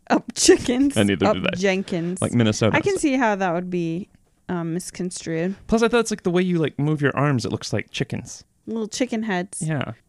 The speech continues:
Speaker 2: Oh, sometimes it's known by the shortened name Jenkins. Thank you.
Speaker 1: It's just called Jenkins,
Speaker 2: Yeah,
Speaker 1: not Up
Speaker 2: because it's
Speaker 1: Jenkins?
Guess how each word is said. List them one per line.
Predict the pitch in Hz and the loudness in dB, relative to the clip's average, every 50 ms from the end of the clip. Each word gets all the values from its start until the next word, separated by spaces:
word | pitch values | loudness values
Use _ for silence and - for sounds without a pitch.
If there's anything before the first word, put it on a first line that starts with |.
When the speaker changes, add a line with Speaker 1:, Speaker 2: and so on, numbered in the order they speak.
| _ _ _ - | _ _ _ 2
Speaker 2:
Oh, | 127 117 | 2 4
sometimes | - - 156 156 160 151 127 135 | 4 4 2 4 4 2 0 -2
it's | 127 - | -2 0
known | - 123 123 120 - - | 2 2 2 2 2 2
by | 123 113 107 | 2 4 4
the | 107 113 | 2 0
shortened | - - - - 131 135 123 123 135 113 110 117 | 0 0 2 4 4 4 4 2 0 0 0 0
name | 107 101 98 95 95 98 - - _ - - | 2 2 2 0 0 -2 -4 -8 _ -20 -14
Jenkins. | - - 143 127 123 127 117 - 104 92 87 80 73 - - - - - - - _ _ | -4 0 2 2 4 2 2 2 0 0 0 -2 -4 -8 -10 -14 -16 -18 -20 -20 _ _
Thank | - 120 117 110 104 87 - - | 0 2 4 4 2 0 -2 -6
you. | 82 - - - - | -6 -6 -6 -4 -2
Speaker 1:
It's | - 240 202 185 180 | -2 0 0 -2 -2
just | - 220 214 226 226 - | 0 2 2 2 0 -2
called | - 262 254 240 226 233 | -2 -2 0 0 -2 -2
Jenkins, | - 233 233 254 262 - 262 254 277 269 | -2 0 0 0 -2 -4 -4 -4 -2 -2
Speaker 2:
Yeah, | 120 107 | 0 0
Speaker 1:
not | - 113 - - - | 0 0 0 -2 -2
Up | 185 190 | 0 0
Speaker 2:
because | 131 113 120 | 2 2 2
it's | 107 107 | 0 0
Speaker 1:
Jenkins? | 117 - - | -2 -2 0